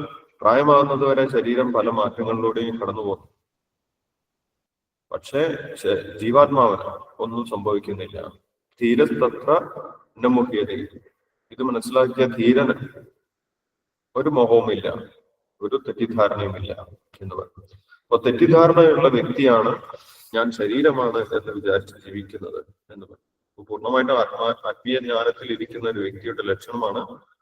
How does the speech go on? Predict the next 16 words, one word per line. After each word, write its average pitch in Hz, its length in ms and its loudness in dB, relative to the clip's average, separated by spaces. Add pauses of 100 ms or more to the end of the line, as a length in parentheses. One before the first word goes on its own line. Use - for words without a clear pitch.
(600)
ഭഗവാൻ 98 480 0
ഇവിടെ 95 180 4
പറഞ്ഞിട്ടുള്ളത്. 95 580 -4 (1900)
ആറാമത്തെ 127 340 4
ശ്ലോകത്തിൽ 131 600 2
ഭഗവാൻ 123 300 4 (120)
ഒരു 131 100 0
മുക്താത്മാവിന്റെ 131 1120 2 (240)
ലക്ഷണമാണ് 110 560 -2
പറയുന്നത്. 98 500 -4 (440)
മുക്തി 120 240 -4
നേടിയ 123 340 2
വ്യക്തിക്ക്, 120 680 -4 (1200)
ആ, 87 40 -10 (960)
അസംസക്ത 175 680 2
ശരീരസ്മിൻ 123 1000 2